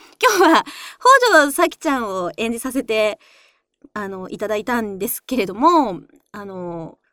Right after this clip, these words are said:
まあ、男を待たせるっていうのも嘘でもなく、<laughs> あの、私は時間合ってたんですよ。あの、スタッフさんがどうも収録時間をちょっと勘違いしたということで、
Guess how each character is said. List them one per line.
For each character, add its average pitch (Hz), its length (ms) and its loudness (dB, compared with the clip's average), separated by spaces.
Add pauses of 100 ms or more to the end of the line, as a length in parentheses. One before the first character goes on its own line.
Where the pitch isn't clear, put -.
(100)
ま 285 120 -4
あ、 - 20 0
男 539 280 4
を 494 60 6
待 392 140 4
た 403 40 -2
せ 415 120 0
る 381 60 2
っ - 20 -4
て - 100 -2
い 339 40 6
う - 20 4
の 262 80 4
も 220 160 -2
嘘 415 260 2
で 349 140 6
も 254 160 -4
な 247 160 -4
く、 - 560 -8 (260)
<laughs> - 460 -16
あ 214 120 -10
の、 185 300 -12
私 - 220 -2 (180)
は - 60 -8
時 220 160 -6
間 381 120 0
合 415 40 2
っ - 20 2
て - 80 -4
た 180 100 -6
ん 156 40 -8
で 165 60 -12
す 320 100 -2
よ。 539 100 6 (180)
あ 208 140 -12
の、 202 240 -10 (340)
ス - 60 -18
タ 415 100 0
ッ 403 40 2
フ - 60 -8
さ 339 100 2
ん 330 40 2
が 320 80 2
ど 302 120 0
う - 20 0
も 202 220 -6
収 - 180 -4
録 311 200 -2
時 311 100 -4
間 269 120 0
を 208 60 -4
ち 214 80 -6
ょ - 0 -
っ - 20 -8
と 196 100 -10
勘 311 180 2
違 330 400 0
い - 80 -10 (280)
し - 80 -10
た 233 120 4
と 233 80 0
い - 20 4
う 202 60 -2
こ - 80 -4
と 233 100 6
で、 277 80 2